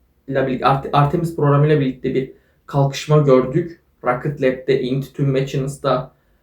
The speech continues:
yani Firefly'da gibi A-, A S T S'de gene çok sert kalkışmalar gördük.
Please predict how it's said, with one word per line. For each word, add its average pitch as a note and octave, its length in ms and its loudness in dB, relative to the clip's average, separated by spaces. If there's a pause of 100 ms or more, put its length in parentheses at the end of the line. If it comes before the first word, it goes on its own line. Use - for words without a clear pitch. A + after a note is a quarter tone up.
(100)
yani B2 480 0 (320)
Firefly'da C#3 1000 2 (720)
gibi C#3+ 460 2 (1000)
A-, C#3+ 340 -2 (100)
A C3+ 160 2
S C#3+ 260 4
T D3+ 180 6
S'de D3 380 2
gene D3 480 2
çok E3+ 240 0
sert D#3 300 0
kalkışmalar B2 600 2
gördük. A#2 400 2